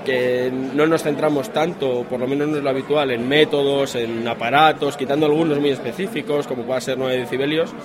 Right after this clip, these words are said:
es más para que nosotros nos centramos más en lo que son los pod-, en, en la manera de hacerlo, en las motivaciones, creo que para gente o bien que ya oyentes hardcore o para otros podcasters. Alguien que le venga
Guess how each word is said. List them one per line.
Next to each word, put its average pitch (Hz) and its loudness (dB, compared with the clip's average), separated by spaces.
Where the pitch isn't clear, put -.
es 156 6
más 165 2
para 120 2
que 143 0
nosotros 165 0
nos 160 0
centramos 151 4
más 156 0
en 139 0
lo 135 2
que 131 0
son 156 0
los 143 0
pod-, 151 -2
en, 131 2
en 139 2
la 143 4
manera 165 4
de 151 2
hacerlo, 165 2
en 139 2
las 135 2
motivaciones, 139 0
creo 143 2
que 143 0
para 139 2
gente 135 2
o 139 4
bien 160 4
que 135 2
ya 156 6
oyentes 156 4
hardcore 190 2
o 156 4
para 131 2
otros 131 -2
podcasters. 120 -4
Alguien 143 0
que 151 4
le 147 2
venga 147 4